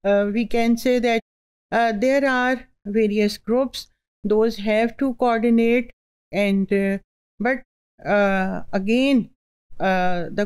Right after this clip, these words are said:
question arises कि अगर अथॉरिटी भी है, अथॉरिटी स्ट्रक्चर्स भी मौजूद हैं, तो फिर अगर कहीं सूरत हाल में ख़राबी पैदा हो जाए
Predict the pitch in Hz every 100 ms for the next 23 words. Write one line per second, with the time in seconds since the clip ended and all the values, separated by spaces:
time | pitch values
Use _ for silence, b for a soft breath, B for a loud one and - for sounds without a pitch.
0 | 220 220 220 285 269 240 185 170 165 214
1 | 247 - _ _ _ - - 226 214 233
2 | 226 220 220 202 202 254 220 247 240 233
3 | 226 214 220 185 185 214 - - 208 -
4 | 247 240 - - 247 330 320 302 247 214
5 | 190 185 202 208 _ _ _ 302 - -
6 | - 370 381 - 269 302 311 311 _ -
7 | 302 302 320 - 285 262 285 285 269 262
8 | 269 277 277 240 214 226 220 196 175 175
9 | 170 156 -